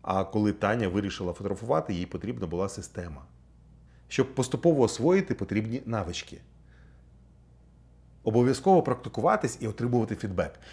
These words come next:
Мати постійну професійну і моральну підтримку, щоб елементарно не перегоріти. Тому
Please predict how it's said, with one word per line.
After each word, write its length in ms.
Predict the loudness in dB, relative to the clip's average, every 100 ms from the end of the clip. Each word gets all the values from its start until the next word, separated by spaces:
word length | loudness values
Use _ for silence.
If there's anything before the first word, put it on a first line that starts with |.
| -4
Мати 220 | 0 0
постійну 580 | 0 -4 -4 2 4 4
професійну 600 | 2 -2 -2 -2 0 2
і 40 | 2
моральну 420 | 4 4 2 0
підтримку, 480 | -2 2 2 2 0
щоб 220 | -2 2
елементарно 640 | 8 8 8 6 6 6 4
не 140 | 4
перегоріти. 600 | 6 6 4 2 0 -6 -12 -20 -20 -4
Тому 320 | 2 4 2